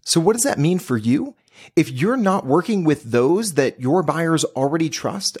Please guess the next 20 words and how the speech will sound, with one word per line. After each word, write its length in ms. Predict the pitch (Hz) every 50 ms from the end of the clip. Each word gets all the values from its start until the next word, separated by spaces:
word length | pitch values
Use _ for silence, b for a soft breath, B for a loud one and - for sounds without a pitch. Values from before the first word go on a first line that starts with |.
| -
especially 500 | 143 - - - 247 247 - 226 220 185
those 300 | 151 123 151 156 151 143
already 420 | - - - 147 151 165 165 165 147
living 480 | 135 127 135 156 160 196 202 196 190 - -
in 260 | 156 156 165 175 180
your 180 | 165 143 131 -
ecosystem, 760 | - 151 156 - 214 202 - - 226 220 - - 233 240 240 B B B B B B
to 100 | - 165
surround 640 | 151 - - 135 120 107 143 165 202 233 247 202 127
them 280 | 107 104 101 101 104 - -
across 440 | - _ - - 214 185 208 - -
the 240 | - 185 170 - -
entire 640 | 143 131 123 - - - - 165 180 180 180 170
life 240 | 143 131 127 127 -
cycle 400 | - - 113 117 - 127 123 -
and 160 | 127 120 110
throughout 500 | - - 127 117 131 151 180 196 - -
their 140 | 127 123 117
buyer 300 | 107 113 117 113 110 104
journey, 480 | 101 165 196 208 147 117 104 107 101